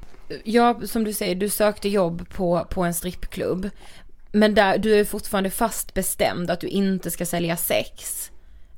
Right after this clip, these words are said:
utan att du bara liksom ska strippa, dansa. Alltså hur är den miljön i liksom Berlin? Alltså skiljer det sig från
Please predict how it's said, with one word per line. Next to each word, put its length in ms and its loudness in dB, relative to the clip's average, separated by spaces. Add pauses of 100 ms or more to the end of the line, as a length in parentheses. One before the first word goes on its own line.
utan 300 2
att 100 0
du 60 -4
bara 240 4
liksom 240 -4
ska 200 -4
strippa, 500 -2
dansa. 680 0 (640)
Alltså 240 4
hur 220 4
är 260 6
den 380 -2
miljön 440 4
i 440 4 (540)
liksom 480 0
Berlin? 640 0
Alltså 260 -2
skiljer 460 2
det 80 2
sig 240 0
från 240 -2